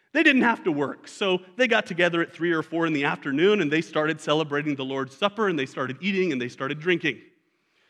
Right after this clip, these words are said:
Well, then later on in the evening, four, five, six, the, the labor class started to roll in, and they joined them for the meal, and they engaged in whatever was left, until finally in the evening, when the servants finally got off, they kinda trickled in.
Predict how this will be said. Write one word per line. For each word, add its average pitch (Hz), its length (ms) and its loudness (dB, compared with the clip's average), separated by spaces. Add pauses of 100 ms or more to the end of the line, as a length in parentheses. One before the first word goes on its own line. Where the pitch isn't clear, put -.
(100)
Well, 214 220 0
then 180 180 0
later 151 280 0
on 156 120 0
in 151 60 -2
the 143 140 -6
evening, 170 360 -2
four, 139 540 -4
five, 135 400 -4
six, 151 400 -8
the, 135 160 -6 (280)
the 135 80 -2
labor 170 440 2
class 160 360 -2
started 165 360 -2
to 147 80 -4
roll 151 400 0
in, 165 160 2
and 165 120 0
they 151 80 -2
joined 151 380 -4
them 151 140 -4
for 147 100 -10
the 151 80 -8
meal, 170 400 2
and 147 100 -2
they 143 120 0
engaged 139 540 -4
in 151 120 -4
whatever 143 260 -6
was 139 200 -6
left, 151 240 -2
until 190 260 -4 (220)
finally 285 300 2
in 254 60 6
the 240 160 0
evening, 180 380 2
when 175 100 2
the 170 80 0
servants 240 460 -2
finally 196 340 -2
got 165 200 0
off, 170 340 2 (180)
they 220 140 4
kinda 202 260 -2
trickled 208 540 -2
in. 202 640 0